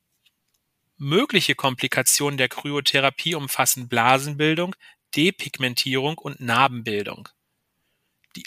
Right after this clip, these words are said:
anderen Lokaltherapeutika gehen häufig ebenfalls mit einer gewünschten lokalen Entzündungsreaktion einher,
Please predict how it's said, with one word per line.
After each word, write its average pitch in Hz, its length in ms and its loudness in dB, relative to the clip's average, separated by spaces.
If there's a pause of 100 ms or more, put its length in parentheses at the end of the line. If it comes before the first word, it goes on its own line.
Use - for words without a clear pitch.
anderen 180 460 2
Lokaltherapeutika 135 1200 0
gehen 135 260 -2
häufig 135 360 -4
ebenfalls 147 560 0
mit 131 140 -8
einer 120 220 -2
gewünschten 131 640 -4
lokalen 123 460 -4
Entzündungsreaktion 117 960 -4
einher, 127 400 -2